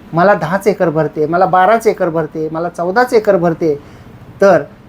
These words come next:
ती समोरची व्यक्ती जास्त जमीन जी आहे ती वहिवाटत आहे, त्यातून उत्पन्न घेत आहे असं आपल्याला वाटत असेल, तर आपल्याकडे त्यासाठी मो-, आपल्या स्वतःची जमीन जी आहे ती मोजणी करण्याचा पर्याय असतो. कारण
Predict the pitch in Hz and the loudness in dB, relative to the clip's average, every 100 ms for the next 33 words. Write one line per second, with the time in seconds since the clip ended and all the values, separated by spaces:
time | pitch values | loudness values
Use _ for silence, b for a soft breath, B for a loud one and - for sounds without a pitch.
0 | - - - 240 262 190 196 240 269 233 | -20 -16 -6 -4 -2 0 2 2 2 2
1 | 214 - 214 190 180 185 196 185 190 190 | 0 -2 -2 0 0 -2 -2 0 2 2
2 | 190 185 196 208 160 147 147 151 143 147 | 4 2 2 2 4 2 0 -2 -6 -6
3 | 143 175 196 196 175 - 180 175 151 147 | -4 -2 -2 -2 -4 -2 0 0 0 -2
4 | 143 135 B B - 170 214 196 170 170 | -4 -6 B B -6 -2 0 0 2 2
5 | 165 151 165 151 147 156 - B B - | 2 0 -2 -8 -8 -10 -14 B B 0
6 | 208 220 160 165 202 190 180 226 - 175 | 0 2 -2 2 2 2 0 0 0 -2
7 | 165 156 - 240 190 208 - - 214 254 | -2 -4 -8 -6 -6 -8 -10 -2 2 2
8 | 247 202 190 196 175 175 180 175 165 160 | 0 -4 -4 -4 -2 0 0 2 2 2
9 | - B B - 190 165 165 185 208 202 | 0 B B 0 2 4 4 2 2 2
10 | 175 170 170 165 160 156 151 143 - 147 | 2 0 -2 0 0 2 2 0 -4 -16
11 | - B B - - 170 226 | -16 B B -10 -2 0 2